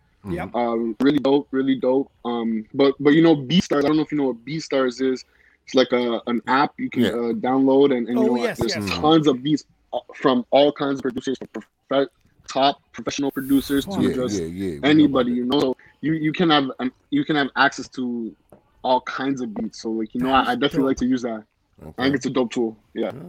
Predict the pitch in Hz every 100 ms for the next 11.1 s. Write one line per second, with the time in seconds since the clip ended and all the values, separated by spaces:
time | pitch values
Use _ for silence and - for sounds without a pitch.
0 | 156 139 117 _ 104 107 123 - 127 190
1 | 156 - 113 220 - 175 - 175 202 254
2 | 170 175 240 - 175 165 180 208 185 170
3 | - 156 175 170 170 156 165 160 170 131
4 | 180 170 131 135 139 180 160 139 131 -
5 | 151 123 - 151 143 131 - _ 151 135
6 | 156 156 147 151 196 233 302 247 208 208
7 | 180 185 294 - 277 190 151 139 - 160
8 | 123 120 127 123 139 135 123 170 139 123
9 | 147 156 - 127 127 117 120 120 135 -
10 | 175 160 147 143 139 131 139 135 - 147
11 | 151